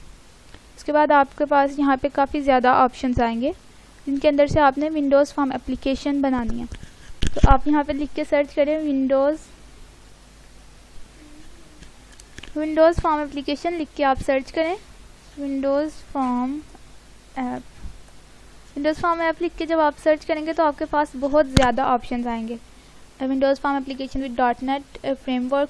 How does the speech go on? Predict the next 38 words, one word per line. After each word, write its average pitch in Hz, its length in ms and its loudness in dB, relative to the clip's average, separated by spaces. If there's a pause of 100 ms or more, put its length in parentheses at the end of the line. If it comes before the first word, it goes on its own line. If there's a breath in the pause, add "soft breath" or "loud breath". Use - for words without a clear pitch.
Windows 262 320 -4
Form 262 240 -6
application 262 440 -8
with 254 140 -8
dot 240 300 -2
net 240 160 -8 (160)
Core, 285 340 0
in 262 180 -6
C 262 140 -8
sharp 254 480 -6
और 247 220 -4
in 240 240 -12
A 247 220 -6
S - 140 -16
P 277 80 -8
dot 262 340 -6
net, 254 320 -8
और 247 140 -8
आपने 233 440 -8
उसकी 247 240 -16
लाइब्रेरी 247 400 -4
बनानी 247 360 -6
है 240 80 -8
क्या, 240 180 -10
काफ़ी 302 280 -8
ज़्यादा 269 240 -4
आपके 247 160 -6
पास 240 240 -6
ऑप्शंस 233 320 -10
हैं, 247 100 -8
जिसके 269 220 -12
अंदर 302 180 -2
से 311 140 -8
आपने 302 280 -4
जो 359 100 -4
सिलेक्ट 285 480 -6
करना 269 260 -4
है, 269 140 -4